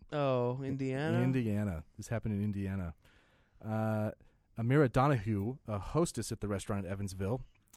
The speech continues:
Speaker 2: uh, in Southwest Indiana, said the customer, a white woman, complained to a manager about her and the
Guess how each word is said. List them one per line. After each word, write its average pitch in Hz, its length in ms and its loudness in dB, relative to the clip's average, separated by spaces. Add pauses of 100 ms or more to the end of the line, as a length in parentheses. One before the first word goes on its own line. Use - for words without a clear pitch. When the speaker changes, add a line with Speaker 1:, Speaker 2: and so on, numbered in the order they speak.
(100)
Speaker 2:
uh, 98 100 -6
in 95 140 -6
Southwest 107 420 -4
Indiana, 110 240 0
said 120 140 -2
the 110 80 -6
customer, 147 360 2
a 113 40 2
white 131 220 4
woman, 131 200 0
complained 156 520 0
to 165 120 4
a 127 40 2
manager 143 360 2
about 127 280 2
her 151 260 4
and 127 320 -4
the 127 160 -6